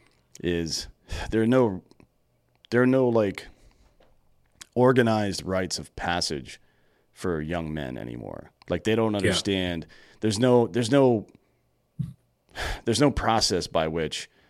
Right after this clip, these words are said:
Speaker 1: a young man, aside from maybe Judaism with the bar mitzvah, but where you're told, "Here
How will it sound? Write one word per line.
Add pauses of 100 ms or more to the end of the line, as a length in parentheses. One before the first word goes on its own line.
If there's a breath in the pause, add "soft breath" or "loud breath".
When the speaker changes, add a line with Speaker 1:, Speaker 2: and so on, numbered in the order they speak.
(260)
Speaker 1:
a
young
man,
aside
from
maybe
Judaism
with
the
bar
mitzvah, (840 soft breath)
but
where
you're
told,
"Here